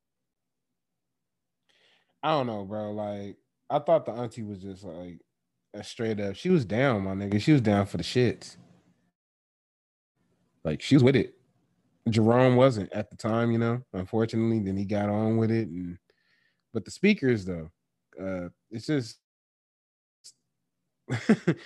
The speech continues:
man ended up investing in a speaker shop, like, straight up, bro. Like, which is a smart move. That's a nice little front. You know what I'm saying? Come get your speakers and your dope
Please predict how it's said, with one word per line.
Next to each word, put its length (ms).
man 340
ended 260
up 180
investing 560
in 180
a 80
speaker 540
shop, 480
like, 280
straight 280
up, 220
bro. 260
Like, 160
which 180
is 100
a 80
smart 340
move. 240
That's 200
a 40
nice 240
little 160
front. 340
You 140
know 160
what 60
I'm 60
saying? 360
Come 180
get 160
your 60
speakers 460
and 120
your 80
dope 300